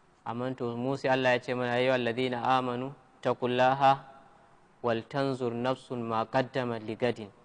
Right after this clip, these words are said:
Ya ku wanda kuka yi imani, ku ji tsoron Allah, sannan kuwa kowace rai ta duba me ta aikata wa gobenta. Me kai wa shekarun da kake wa biki?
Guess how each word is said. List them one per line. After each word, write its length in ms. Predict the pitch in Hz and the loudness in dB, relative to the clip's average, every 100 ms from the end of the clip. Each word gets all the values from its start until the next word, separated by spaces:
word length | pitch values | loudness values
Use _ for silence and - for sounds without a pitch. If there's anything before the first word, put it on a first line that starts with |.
| _ _ _ _ _ _ _ _ | _ _ _ _ _ _ _ _
Ya 220 | 120 127 131 | 2 8 8
ku 120 | 156 | 8
wanda 200 | 147 131 | 6 6
kuka 140 | - 127 | 4 4
yi 100 | 123 - | 4 4
imani, 400 | 127 131 131 123 107 - - - _ _ _ _ _ _ _ _ _ _ _ _ _ _ _ _ _ _ _ _ | 4 6 4 2 -4 -12 -20 -20 _ _ _ _ _ _ _ _ _ _ _ _ _ _ _ _ _ _ _ _
ku 80 | - | -4
ji 160 | 123 147 | 0 0
tsoron 400 | 147 139 131 131 | 2 4 6 4
Allah, 320 | 123 131 123 104 | 2 2 2 2
sannan 280 | - 131 143 | -2 -4 -2
kuwa 140 | 147 | -2
kowace 680 | - - 180 165 - 131 123 | -2 6 8 8 4 -4 0
rai 220 | 135 123 | 0 0
ta 120 | 123 | -4
duba 340 | 117 139 139 113 | -4 0 2 2
me 140 | 110 | 0
ta 120 | 110 117 | 0 0
aikata 300 | 120 135 135 | 0 0 0
wa 60 | |
gobenta. 480 | 110 101 98 104 - - _ _ _ _ _ _ _ _ _ _ _ _ _ - | 0 -2 -2 -6 -10 -20 _ _ _ _ _ _ _ _ _ _ _ _ _ -2
Me 280 | 131 135 | 2 2
kai 380 | 135 151 151 143 139 - - - | 2 2 4 2 -2 -18 -20 -4
wa 100 | 127 | -4
shekarun 560 | 123 120 113 120 135 131 | -2 -4 -2 -2 -2 -2
da 80 | 117 | -2
kake 280 | 127 - | -4 -4
wa 120 | 117 104 | -2 -2
biki? 300 | 101 - | -6 -20